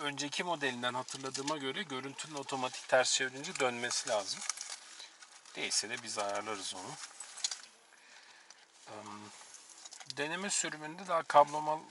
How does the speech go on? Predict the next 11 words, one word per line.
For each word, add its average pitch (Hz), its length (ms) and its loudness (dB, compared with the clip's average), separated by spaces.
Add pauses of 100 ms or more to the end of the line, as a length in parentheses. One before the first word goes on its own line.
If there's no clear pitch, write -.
kablolamayı 139 720 4
yapmayacağım. 131 580 0 (1300)
Bu 185 220 -4 (180)
O 147 180 2
B 147 180 4
D, 147 280 2 (1300)
gerçi - 260 -2
şu - 180 2
yukarıdan 131 560 -4 (140)
kibarca 113 420 -2
yapabiliriz. 107 720 -4